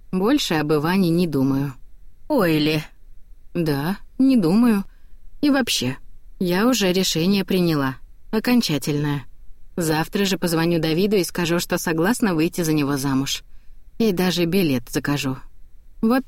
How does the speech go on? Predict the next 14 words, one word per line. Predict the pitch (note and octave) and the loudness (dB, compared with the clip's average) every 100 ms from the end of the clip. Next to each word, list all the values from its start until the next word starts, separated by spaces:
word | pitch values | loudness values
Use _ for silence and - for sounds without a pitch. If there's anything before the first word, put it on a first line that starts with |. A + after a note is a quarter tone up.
| - | -2
так-то, | C#4+ - F3+ | -4 -2 0
Оль. | D3+ C3+ - - - - - - - | 2 0 -2 -10 -14 -16 -16 -6 -2
И | |
пошел | B3 A3 A3 D4 D#4+ | 0 2 2 2 4
этот | G#3 E3+ E3 | 4 2 2
Иван | D#3 E3+ D#3+ | 2 2 2
знаешь | F#3+ E4+ B3+ - | 4 4 2 0
куда? | - E3+ C#3+ B2+ - - - - - - | 0 2 2 -2 -6 -18 -20 -20 -20 -10
Знаю. | - D#3 C#3+ C3 C#3 F#3 - - - - | -2 0 2 2 2 0 -4 -16 -20 -2
На | C#4 D4 | 2 4
небо, | A3+ C#3 D3 D#3 - | 4 4 0 -2 0
за | G3+ G#3 | 2 2
звездочкой. | E3 C#3+ C#3 C#3+ - - D3 - - - - - - | 2 2 2 0 -2 -2 -4 -6 -14 -16 -16 -16 -4
Точно. | D#3 A#2+ - C#3+ | -2 -2 -2 -4